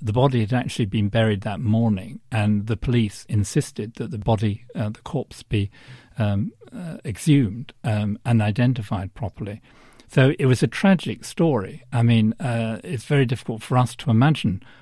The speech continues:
what life must have been like, uh, during the nineteenth century, uh, for women, uh, in those difficult situations. And of course, they were known as fallen women.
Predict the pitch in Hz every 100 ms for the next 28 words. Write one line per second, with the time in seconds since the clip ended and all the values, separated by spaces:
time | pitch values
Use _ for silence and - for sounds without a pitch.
0 | - 117 - 117 117 - 110 107 - 104
1 | 110 101 110 101 - - - 110 98 107
2 | 110 98 101 98 98 120 98 - 120 -
3 | - 95 98 - - _ - 107 110 -
4 | 110 110 113 101 - - 127 113 - 110
5 | 101 101 101 - - 117 120 - 117 -
6 | 135 - 110 110 - 104 104 - 107 -
7 | 147 110 - - - - - _ - 113
8 | 104 110 113 107 - 107 - - 117 110
9 | 104 113 120 92 92